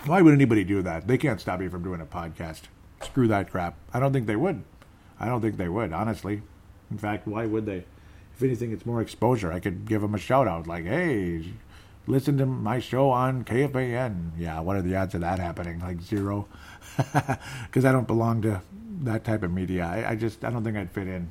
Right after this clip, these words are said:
honestly. I think I'm Purple Mafia, Brave the Wild, Timberwolves Explosion.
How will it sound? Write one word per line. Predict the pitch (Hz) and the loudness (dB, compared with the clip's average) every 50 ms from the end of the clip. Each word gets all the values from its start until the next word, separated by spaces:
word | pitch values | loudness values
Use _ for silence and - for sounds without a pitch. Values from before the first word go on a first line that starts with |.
| 107 104 | -8 -10
honestly. | 98 101 101 92 - - 95 90 82 - | -8 -8 -8 -8 -8 -8 -8 -8 -8 -8
I | 107 110 | -8 -8
think | 101 113 117 107 110 | -6 -6 -6 -4 -4
I'm | 107 101 98 95 90 - - - - - - - - - - - - - - | -4 -4 -4 -8 -10 -12 -16 -20 -20 -18 -12 -12 -10 -10 -10 -14 -14 -12 -4
Purple | - 123 110 107 101 | -2 0 0 0 0
Mafia, | 101 98 92 92 - - 98 98 92 90 - - - - - - - - - | 0 0 0 0 0 0 0 0 -2 -4 -8 -16 -20 -20 -20 -20 -12 -4 0
Brave | 117 113 110 101 | 2 2 2 2
the | 110 104 | 2 2
Wild, | 98 95 98 98 90 | 2 2 2 2 2
Timberwolves | - 110 107 104 98 90 92 | 0 0 2 2 0 -2 -2
Explosion. | 87 - - - 95 92 90 85 90 90 | -4 -6 -4 -2 0 0 0 0 -2 -4